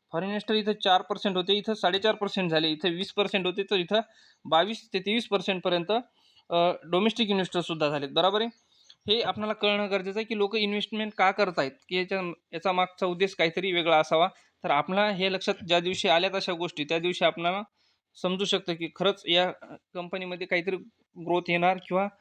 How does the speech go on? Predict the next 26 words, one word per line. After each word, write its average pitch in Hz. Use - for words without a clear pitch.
हा 175
स्टॉक 170
काहीतरी, 175
अ, -
इन्व्हेस्टमेंट 185
करण्यायोग्य 180
आपल्याला 160
वाटू 156
शकतो. 156
बरं, 165
अ, 175
तर 202
आपण 208
या 190
चार्टवर 190
एकदा 185
परत 185
जाऊन 190
या 165
चार्टचा 160
एक 170
वेळेस 170
आपण 151
ॲनालिसिस 147
करू 160
शकतो. 127